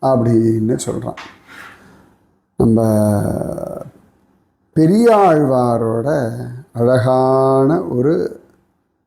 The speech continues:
பாசுரம் இருக்கு. "அட்டுக்குவி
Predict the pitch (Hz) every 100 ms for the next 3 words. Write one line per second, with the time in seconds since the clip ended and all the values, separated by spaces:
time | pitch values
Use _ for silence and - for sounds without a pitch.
0 | _ _ _ _ _ _ _ _ _ 147
1 | 156 165 165 127 110 107 107 - - -
2 | _ _ _ _ _ _ _ _ _ _
3 | _ _ _ 147 - - 170 - - -
4 | 156 165 269 -